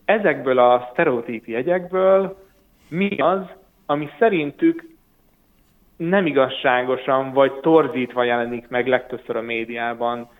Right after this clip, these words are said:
És erre volt egy kreatív feladat, hogy akkor na, ebből hogyan lehet egy igazságosabb vagy egy méltányosabb ö, reprezentációt készíteni, és akkor adtunk neki különböző eszközöket erre, hogy akkor most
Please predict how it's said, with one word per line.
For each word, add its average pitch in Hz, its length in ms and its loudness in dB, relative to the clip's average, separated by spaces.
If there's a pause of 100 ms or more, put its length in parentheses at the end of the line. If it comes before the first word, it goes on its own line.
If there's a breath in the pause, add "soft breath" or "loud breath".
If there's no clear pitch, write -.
(320 soft breath)
És - 260 -4
erre 165 320 2
volt 127 260 2
egy 127 120 -4
kreatív 120 460 -2
feladat, 160 440 2
hogy 139 160 -6
akkor 127 340 -4
na, 131 220 -2
ebből 151 460 2
hogyan 156 320 2
lehet 120 500 -2 (320)
egy 117 380 -6 (280)
igazságosabb 151 800 0
vagy 131 140 -2
egy 131 140 -2
méltányosabb 131 1040 0 (420 soft breath)
ö, 127 340 2 (180)
reprezentációt 120 920 -4
készíteni, 120 680 -4
és 117 100 -6
akkor 147 200 -2
adtunk 147 260 -2
neki 123 260 -10
különböző 120 400 -6
eszközöket 156 600 -2
erre, 123 240 4
hogy 120 160 -6
akkor 123 220 -12
most 120 160 -16